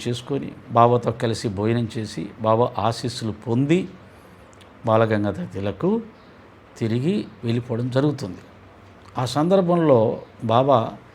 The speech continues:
తిలక్ గారిని ఆశీర్వదిస్తూ ఒక చక్కటి మాట అంటాడు, "ఇంతవరకు దేశం కోసం చేశావు, ఇక నుంచి నీ కోసం చేసుకో" అంటాడు.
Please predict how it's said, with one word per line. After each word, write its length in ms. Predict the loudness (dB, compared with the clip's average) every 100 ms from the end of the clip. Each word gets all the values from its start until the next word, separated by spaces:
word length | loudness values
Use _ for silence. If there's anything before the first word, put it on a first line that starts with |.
| -20 -20 -12 0
తిలక్ 320 | 4 4 4
గారిని 200 | 4 4
ఆశీర్వదిస్తూ 720 | 0 0 -2 -2 -4 -4 -2
ఒక 180 | -2 -2
చక్కటి 440 | -2 -4 -4 -6
మాట 280 | -2 -2 -2
అంటాడు, 540 | -6 -6 -10 -14 -18 -20 -20 -20 -20 -20 -20 -20 -20 -20 -20 -8 -4
"ఇంతవరకు 540 | 0 2 2 0 -2
దేశం 380 | 0 0 0 -2
కోసం 340 | -2 -2 -4 -6 -8
చేశావు, 320 | -8 -8 -10 -16 -20 -20 -20 -20 -20 -20 -20 -20 -20 -20 -20 -8
ఇక 160 | -6 -2
నుంచి 380 | 0 0 0 0
నీ 200 | 0 -2
కోసం 380 | -2 -6 -6 -6 -6
చేసుకో" 420 | -8 -10 -8 -8
అంటాడు. 460 | -8 -10 -14 -16